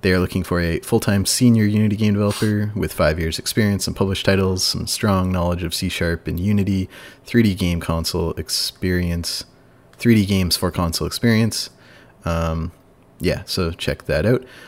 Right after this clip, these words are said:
Full-time Unity game developer with three years experience and published titles, some strong math and stat skills, it's football, experience on published titles, strong knowledge of C sharp, and a strong knowledge of Unity's U I system and three D games.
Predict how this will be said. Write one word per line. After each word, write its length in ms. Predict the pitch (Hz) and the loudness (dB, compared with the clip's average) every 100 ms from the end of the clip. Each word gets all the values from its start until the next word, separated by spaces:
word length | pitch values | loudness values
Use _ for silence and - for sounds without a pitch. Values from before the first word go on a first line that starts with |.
| - | -14
Full-time 500 | - 151 147 101 92 | 0 2 4 2 4
Unity 240 | 92 90 85 | 2 0 0
game 180 | 82 | 0
developer 400 | 82 85 85 90 | 0 0 -2 -2
with 140 | 87 80 | -2 -4
three 220 | - 117 | 2 4
years 220 | 104 101 | 4 2
experience 500 | 101 - 104 101 101 | -2 -2 0 0 0
and 80 | 101 | -2
published 280 | 104 101 - | -2 -2 0
titles, 320 | 101 98 98 | 0 0 -2
some 300 | - - 90 | -4 -4 -4
strong 340 | - 92 87 | -2 -2 -2
math 240 | 80 78 - | -2 -4 -6
and 100 | - | -4
stat 280 | - 107 - | 0 2 2
skills, 560 | - 104 101 101 - - | 0 0 0 -4 -8 -10
it's 140 | - | -8
football, 480 | - 82 - 85 85 - - - - | -6 -2 0 0 -2 -12 -20 -20 -10
experience 440 | - 120 107 - | 0 4 4 2
on 120 | 90 | -2
published 320 | 90 98 90 - | -2 -2 -2 -2
titles, 500 | 95 95 95 - - - - - - | 0 0 -2 -4 -8 -14 -20 -20 -8
strong 280 | - 110 101 | 0 4 4
knowledge 280 | 98 95 | 4 2
of 100 | 92 | 0
C 160 | - 90 | -2 -2
sharp, 360 | - 120 120 - | 2 2 2 -2
and 100 | 95 | -4
a 60 | 90 | -2
strong 260 | - 90 | -2 -2
knowledge 320 | 85 82 87 | 0 -2 -4
of 160 | 82 85 | -6 -4
Unity's 480 | 90 85 85 85 - | -2 -2 -2 -4 -4
U 180 | 82 82 | -2 0
I 100 | 78 | 0
system 520 | - 82 - 82 82 | -2 -4 -4 -6 -4
and 300 | 80 82 73 | -4 -6 -6
three 220 | - 82 | -6 -4
D 160 | 82 80 | -4 -4
games. 640 | 80 90 - - - - | -2 -2 -4 -6 -8 -10